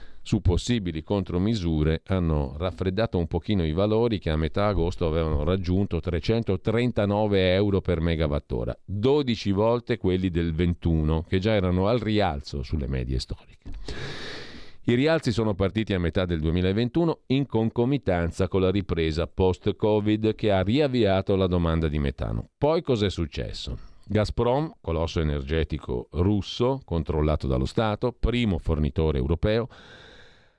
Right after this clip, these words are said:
ha ridotto quasi dell'ottanta per cento il gas trasferito all'Europa come ritorsione per le sanzioni di Bruxelles a Mosca per l'invasione dell'Ucraina il ventiquattro febbraio, ma l'Autorità Internazionale per l'Energia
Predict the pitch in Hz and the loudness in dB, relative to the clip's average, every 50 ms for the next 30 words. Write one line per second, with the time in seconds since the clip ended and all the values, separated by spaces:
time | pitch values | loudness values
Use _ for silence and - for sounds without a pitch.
0 | _ _ - 113 117 120 131 135 147 160 156 - - 117 - - 117 120 117 113 | _ _ 0 2 2 2 2 2 2 0 0 0 -2 -2 0 2 2 2 4 4
1 | 110 95 87 95 87 80 87 85 90 - - 101 104 101 - 107 104 110 123 123 | 2 2 2 0 2 2 2 0 0 0 0 0 0 0 -2 -2 0 0 0 0
2 | 117 - 143 143 143 - - 104 101 92 95 107 107 113 - - 95 90 85 - | 0 0 0 0 2 2 0 0 0 2 2 0 0 0 0 0 0 0 0 0
3 | - 90 92 98 87 - 85 82 85 101 117 131 113 90 85 80 - - 90 87 | 0 0 0 2 2 2 2 2 2 2 2 2 2 2 2 2 2 0 -2 0
4 | - 95 92 92 92 92 90 87 82 80 78 73 73 76 - - 92 95 - - | 0 0 0 2 2 2 2 2 2 2 2 2 0 0 0 0 -2 0 0 2
5 | 143 127 101 95 95 107 120 127 127 - - - - 104 104 101 101 95 - 113 | 2 2 2 2 2 0 0 -2 -4 -8 -6 -2 0 0 0 2 0 0 0 0
6 | 117 110 - 104 101 101 98 85 87 85 80 80 87 80 - - 85 80 80 82 | 0 0 0 0 0 0 0 0 -2 0 0 0 -2 0 0 0 0 2 2 2
7 | 87 92 107 117 120 - - 120 110 - - 95 85 87 87 85 85 87 80 78 | 2 2 2 0 -2 -2 -2 -2 -2 0 0 0 2 2 2 2 2 2 2 2
8 | 87 85 85 82 82 80 80 - - 107 107 90 78 78 78 80 80 71 78 76 | 2 2 2 2 2 0 0 0 0 0 0 0 0 0 0 0 0 0 0 -2
9 | - - - - 76 73 - 80 82 - 82 80 92 113 120 113 104 95 92 90 | -2 -2 -2 0 0 0 0 -2 -2 -2 0 0 2 2 2 2 2 2 2 2
10 | 101 104 98 - - 107 104 107 113 107 - 120 120 123 117 - 156 151 123 - | 2 0 -2 -2 -2 0 0 2 0 0 0 0 0 0 0 0 -2 0 0 0
11 | 98 92 95 92 87 - 95 95 95 98 104 92 85 - 87 85 82 82 85 82 | 0 0 0 0 0 0 0 0 2 2 2 0 2 2 0 0 2 2 2 2
12 | 80 82 82 82 76 78 82 78 76 82 98 | 2 2 0 0 0 0 2 2 2 2 0